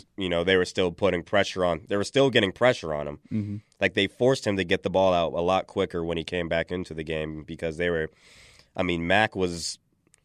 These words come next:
Speaker 1: when he was on the, when, when he was out there, basically drove two guys into him.
Speaker 2: Yep.
Speaker 1: Raquan Smith in what, in his ver-, in his very first snap ends up
Speaker 2: With that sack.
Speaker 1: ends up with that sack,
Speaker 2: Mm-hmm.
Speaker 1: yeah.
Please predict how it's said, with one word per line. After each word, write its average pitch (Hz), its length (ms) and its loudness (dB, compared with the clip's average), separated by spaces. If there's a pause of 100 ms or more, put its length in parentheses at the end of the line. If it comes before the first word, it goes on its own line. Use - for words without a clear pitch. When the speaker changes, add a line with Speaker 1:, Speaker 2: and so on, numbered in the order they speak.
Speaker 1:
when 98 140 0
he - 20 0
was 92 140 -2
on 92 140 0
the, 92 100 -4
when, 85 220 -4
when 87 180 -6
he 92 100 -6
was 90 140 -6
out 87 220 0
there, 85 200 2
basically 87 420 -4
drove 85 380 -4
two 101 220 -8
guys 85 280 0
into 85 220 -6
him. 85 380 -4
Speaker 2:
Yep. 110 300 -8 (400)
Speaker 1:
Raquan 113 440 2
Smith 123 340 0
in 95 140 0
what, 98 160 0
in 92 180 -4
his 92 200 -2
ver-, 87 400 2
in 110 100 4
his 95 140 0
very 113 480 2
first 120 560 2
snap 107 500 0 (500)
ends 104 220 0
up - 240 0 (320)
Speaker 2:
With 104 200 -8
that 101 200 -12
sack. 101 160 -8
Speaker 1:
ends 110 120 -2
up 104 60 -2
with 104 120 -6
that 87 120 -8
sack, 107 420 2
Speaker 2:
Mm-hmm. 104 120 0
Speaker 1:
yeah. 87 300 0